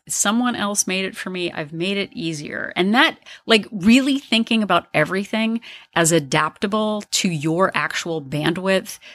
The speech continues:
your time frame, all of that, letting go of all of those prescriptive bests, like, ideal visions, really has helped us continue with habits long beyond, like, just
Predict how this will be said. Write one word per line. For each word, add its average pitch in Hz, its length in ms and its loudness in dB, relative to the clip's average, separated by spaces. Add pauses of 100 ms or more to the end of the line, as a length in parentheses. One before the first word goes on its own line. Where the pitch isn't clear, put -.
(140)
your 143 200 -4
time 190 520 2
frame, 185 380 -4
all 185 240 -2
of 190 100 -8
that, 180 280 2 (260)
letting 208 340 4
go 185 280 4
of 170 180 0
all 160 200 -2
of 170 100 -6
those 165 220 -2
prescriptive 170 880 -4 (140)
bests, - 800 2
like, 147 480 0
ideal 165 680 2
visions, 190 580 -2 (360)
really 202 360 4
has 175 240 -2
helped - 400 -2
us 147 480 -2
continue 214 640 4
with 185 160 0
habits - 560 -2 (340)
long 175 400 4
beyond, 147 720 -4 (300)
like, 143 380 -4 (500)
just - 360 2